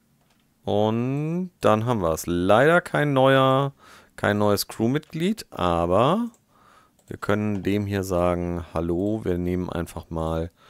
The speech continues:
alles mit. Oh, da sind schöne Sachen drauf. Und wir nehmen es auch auseinander. Jawohl. Okay, wir nehmen es auseinander. Irgendein neues Datenlog haben wir bekommen.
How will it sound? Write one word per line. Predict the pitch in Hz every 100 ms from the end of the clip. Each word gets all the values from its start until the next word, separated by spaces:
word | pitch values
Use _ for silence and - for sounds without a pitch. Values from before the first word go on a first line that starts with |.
| - _ _ _
alles | - 82 73
mit. | 80 120 - -
Oh, | - 123
da | 95
sind | 95 101
schöne | 101 92
Sachen | 82 78 - 80
drauf. | 85 131 240 - _ _ - - - _ _
Und | 107 104
wir | 101
nehmen | 104 110
es | 107
auch | 73 98
auseinander. | 92 95 92 82 64 - - _ _ _ _ _ _ _ _ _ _ _ _ - - - - - - - - - _ _
Jawohl. | 107 110 107 107 95 - - _ _ _ -
Okay, | 202 220 254 240 180 117 92 - - - _
wir | 110
nehmen | 120 147
es | 143
auseinander. | 127 123 127 110 87
Irgendein | 87 165 156 151
neues | 156 135 113
Datenlog | 110 135 143 139
haben | 147 139
wir | 139
bekommen. | 143 147 151 202 254